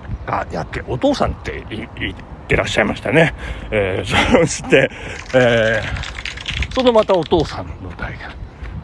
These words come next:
えー、「私三代目です」かなんか。「うわ、じゃあ老舗じゃないですか。」「いや、そんなことないですよ」。全部否定されてですね、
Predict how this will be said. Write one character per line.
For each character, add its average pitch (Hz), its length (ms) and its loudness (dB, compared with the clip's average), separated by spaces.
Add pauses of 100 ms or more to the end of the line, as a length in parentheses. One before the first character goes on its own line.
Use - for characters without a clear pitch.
(160)
え 92 260 -8
ー、 - 200 -14
「私 139 320 -2
三 151 280 0
代 139 200 4
目 135 180 0 (160)
で - 100 -2
す」 - 160 -8 (140)
か - 140 -10
な - 80 -4
ん - 100 -8
か。 - 160 -10 (480)
「う 107 80 2
わ、 - 180 0
じ - 120 -4
ゃ - 20 -2
あ - 40 -2 (260)
老 143 40 2
舗 214 280 4
じ 311 100 0
ゃ 320 80 4
な - 140 4
い - 40 0
で 104 80 -6
す - 120 -6
か。」 - 180 -2 (580)
「い 123 120 0
や、 196 180 6
そ - 160 -2
ん 139 80 4
な 190 80 8
こ 190 100 4
と 170 140 2
な 113 120 0
い 101 40 -6
で 90 80 -6
す - 140 -6
よ」。 - 80 -6 (960)
全 277 200 6
部 254 80 8
否 226 280 4
定 233 320 4
さ 285 160 4
れ 240 260 6 (460)
て 196 80 2
で 196 160 0
す - 80 -10
ね、 104 200 -2